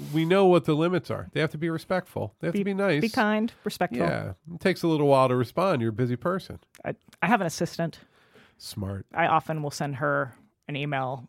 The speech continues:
Speaker 2: and I'll write her two words like, "Sounds great, but no." I call it running it through the Selena filter, where she then turns those words into even nicer words.
Speaker 1: Let's publicly thank Selena.
Speaker 2: Selena is the best human on earth. I genuinely believe that.
Speaker 1: And you just, so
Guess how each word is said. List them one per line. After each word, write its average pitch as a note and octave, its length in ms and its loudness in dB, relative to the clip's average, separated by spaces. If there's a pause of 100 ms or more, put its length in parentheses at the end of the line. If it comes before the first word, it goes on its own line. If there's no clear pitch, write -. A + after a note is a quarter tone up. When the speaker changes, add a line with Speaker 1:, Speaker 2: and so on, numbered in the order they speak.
(120)
Speaker 2:
and C#3+ 120 -6
I'll C3+ 140 -2
write C#3+ 180 -2
her D3 120 -4
two C#3 220 -6
words C3 360 -6
like, A2+ 340 -8 (380)
"Sounds D#3 300 -4
great, C#3+ 240 -4
but C3+ 120 -4
no." C3+ 440 -6
I D#3 120 -2
call F3+ 200 2
it - 80 0
running D#3+ 180 0
it C#3+ 80 -6
through E3+ 140 -2
the D#3+ 80 -4
Selena D3 360 -8
filter, E3 360 -4
where C#3+ 140 -4
she C3+ 200 -8
then C#3 220 -8
turns D3 340 -8
those C#3 240 -6
words C#3 300 -8
into D#3 200 -8
even D3+ 300 -6
nicer C#3+ 340 -4
words. F3 360 -4
Speaker 1:
Let's G#3+ 140 0
publicly C3+ 640 0
thank G#2 380 -4
Selena. G2 340 -4
Speaker 2:
Selena B3 280 6
is F#3+ 160 2
the F3 80 -2
best D#3 300 0
human D3+ 280 -2
on C3+ 240 -4
earth. - 280 -8
I D3 120 -4
genuinely D3+ 580 -4
believe B2+ 300 -8
that. B2+ 220 -4
Speaker 1:
And B2+ 200 -4
you C#3 100 0
just, C3 320 -2
so A#2 300 2